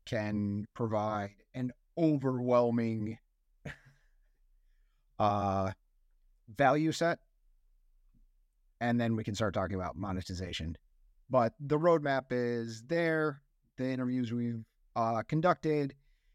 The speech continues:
and we're now looking into the B two B space as well. The risk engine is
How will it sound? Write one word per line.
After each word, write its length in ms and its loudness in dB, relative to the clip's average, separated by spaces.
and 340 2
we're 100 0
now 320 2
looking 380 0
into 220 2
the 80 -2
B 180 2
two 140 -8
B 120 0
space 360 -4
as 100 -4
well. 340 -2
The 420 2
risk 240 -4
engine 260 2
is 380 -4